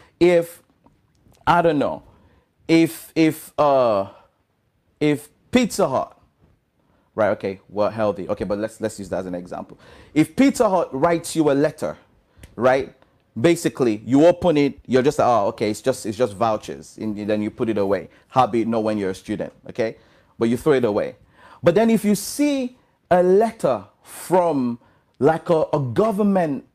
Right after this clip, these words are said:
organization, like, with a seal on it, like, let's say, um, the seal of Her Majesty, right? There's a way by which you open, you pay, you,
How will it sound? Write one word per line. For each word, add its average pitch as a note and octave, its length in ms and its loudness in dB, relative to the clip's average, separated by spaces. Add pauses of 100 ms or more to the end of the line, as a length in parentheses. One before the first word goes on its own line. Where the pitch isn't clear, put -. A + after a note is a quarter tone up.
(320)
organization, A#2+ 880 -2 (640)
like, D3+ 280 0
with E3 300 0
a D#3+ 160 2
seal A#3+ 960 -2
on D3+ 160 0
it, - 260 -2 (280)
like, C#3 280 0
let's F#3 280 0
say, D#3+ 420 -2 (360)
um, B2+ 200 2
the A3 80 2
seal A3+ 460 -2
of D#3 120 -2
Her D3 120 -2
Majesty, D3 680 -6 (800)
right? C#3+ 320 0 (220)
There's G3+ 320 2
a G#3 100 6
way A#3 460 2
by D3+ 320 0
which E3+ 320 -4
you D#3+ 360 0 (120)
open, G3+ 320 2
you F#3+ 100 4
pay, B3 380 2
you, F3+ 260 -2